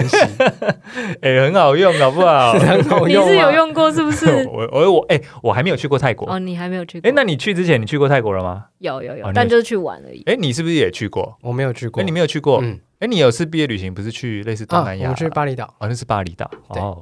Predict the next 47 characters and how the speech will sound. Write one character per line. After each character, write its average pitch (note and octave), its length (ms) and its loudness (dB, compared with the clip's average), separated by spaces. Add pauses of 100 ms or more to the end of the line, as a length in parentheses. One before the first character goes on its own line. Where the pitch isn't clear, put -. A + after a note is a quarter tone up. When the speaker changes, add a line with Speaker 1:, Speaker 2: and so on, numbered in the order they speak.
(140)
Speaker 3:
哦， F3+ 540 -14 (240)
巴 G#3+ 140 -8
厘 G3+ 100 -4
岛 E3+ 120 -6
我 D#3+ 120 -10
也 D#3 60 -12
蛮 - 140 -20
想 - 140 -20
去。 - 0 -
Speaker 2:
可 D3+ 100 -2
是 A#3+ 60 2
你 F#3 140 0
怎 E3 120 0
么 A2+ 80 0
挑 A#2+ 300 0
那 B2 80 -4
个？ G#2+ 260 -6
你 A#2 120 -4
怎 C#3 120 -2
么 G2+ 140 -2
挑 G2+ 420 0
清 G#2 160 -8
迈 G2 220 -4
的？ - 160 -18 (280)
因 D3+ 140 -4
为 F3 120 4
就 F3 200 0
我 A#2+ 200 4
所 A2 200 0
知， A#2 540 -2
全 A2+ 240 -2
世 C3 140 -4
界 G#2+ 420 2
适 A#2+ 240 -4
合 F#2 200 -4
的， E2+ 340 -10
当 C#3+ 100 2
然 C3 100 0
时 A#2+ 160 -8
差 A#2 160 0
是 A2+ 140 -6
一 G#2+ 60 -6
点 G2+ 200 -10
啦， - 160 -18
可 - 120 -6
是 C3+ 240 0
Speaker 3:
嗯。 F#3+ 100 -10